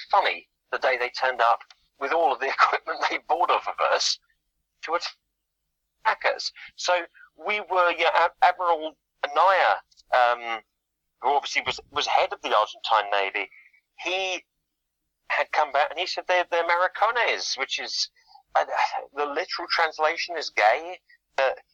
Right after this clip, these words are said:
he, he meant it more in such a way as, um, lacking in, lacking in spine, lacking in moral fortitude, if you will, um, that we literally just rolled over,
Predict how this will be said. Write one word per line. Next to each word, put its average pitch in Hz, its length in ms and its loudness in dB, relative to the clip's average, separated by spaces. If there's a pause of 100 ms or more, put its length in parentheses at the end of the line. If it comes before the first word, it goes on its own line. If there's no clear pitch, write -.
(140)
he, 320 460 -10
he - 180 -12
meant 147 280 -2
it 139 160 -6
more 135 260 2
in 135 100 -4
such - 320 -2
a - 40 -16
way 120 300 2
as, 117 220 -4
um, 110 400 0 (880)
lacking 180 840 -2
in, 143 460 -2 (600)
lacking 170 380 0
in 143 160 -2
spine, 101 640 0 (100)
lacking 147 380 -2
in 131 160 -4
moral 120 280 2 (120)
fortitude, 98 600 -6
if 95 180 -8
you 107 120 -8
will, - 300 -2 (400)
um, 120 400 4 (340)
that 135 200 -6
we 165 140 -8
literally 160 600 -4
just 147 240 -6
rolled 127 320 0
over, 110 380 0